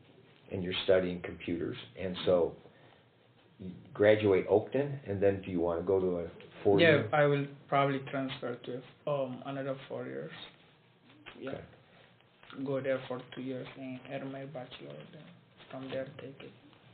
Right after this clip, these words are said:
Speaker 1: If I was a betting man,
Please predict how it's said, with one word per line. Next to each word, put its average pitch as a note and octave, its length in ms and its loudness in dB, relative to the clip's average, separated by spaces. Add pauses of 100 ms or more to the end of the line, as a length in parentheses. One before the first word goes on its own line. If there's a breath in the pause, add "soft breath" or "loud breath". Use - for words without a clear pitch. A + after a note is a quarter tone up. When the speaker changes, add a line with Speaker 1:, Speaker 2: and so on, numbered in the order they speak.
(1000)
Speaker 1:
If G#2+ 180 6
I A#2 140 10
was A#2 200 8
a F#2+ 40 6
betting F#2+ 460 2
man, B2 420 2